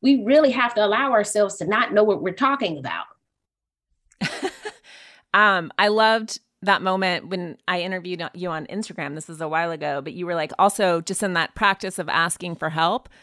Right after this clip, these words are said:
Speaker 2: like, let the baggers at the practice, like, let the people who are being paid to help, help you. Let the baggers at the grocery store take your stuff to the car. Like,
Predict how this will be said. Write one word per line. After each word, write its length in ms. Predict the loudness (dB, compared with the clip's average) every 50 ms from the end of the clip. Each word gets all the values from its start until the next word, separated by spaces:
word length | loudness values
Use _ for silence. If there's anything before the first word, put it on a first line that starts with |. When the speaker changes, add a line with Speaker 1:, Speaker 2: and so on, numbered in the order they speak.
| _ _ -4
Speaker 2:
like, 180 | -4 -4 -4 -4
let 500 | -2 0 2 2 0 -2 -6 -10 -12 -12 _ _ _ _ _ _
the 80 | -4 0
baggers 760 | 2 4 4 4 4 2 0 0 0 0 -2 -4 -6 -8 -12 -6 _ 0
at 220 | 0 0 0 -4 _
the 440 | -2 0 0 0 0 0 -2 -4 -6 -10 -12
practice, 600 | -2 0 2 2 2 -2 -6 -8 -8 -8 -10 -12 -8 -8
like, 180 | -8 -6 -2
let 240 | -2 -2 -2 -2 -4
the 60 | -12
people 340 | -16 -14 -14 -8 -6 -6 -4
who 160 | -4 0 2
are 160 | 2 2 2
being 240 | 0 -2 -8 -8 -10
paid 380 | -14 -10 -6 -4 -4 -4 -4 -6
to 80 | -10
help, 400 | -8 -2 0 0 0 0 -2 -8 -14 _ _ _ _
help 280 | _ 0 0 0 -2 -6
you. 220 | -10 -10 -10 -10
Let 220 | -6 -4 -4 -4 -4
the 80 | -2
baggers 360 | 2 2 2 2 0 -4 -6
at 120 | -6 -8 -8
the 60 | -8
grocery 360 | -8 -6 -6 -6 -6 -8 -10
store 240 | -10 -8 -8 -8 -8
take 240 | -8 -8 -10 -8 -8
your 100 | -8 -8
stuff 220 | -6 -6 -8 -8 -8
to 100 | -10 -12
the 100 | -12 -10
car. 360 | -4 0 2 2 2 0 -2 -6
Like, 180 | -10 -12 -12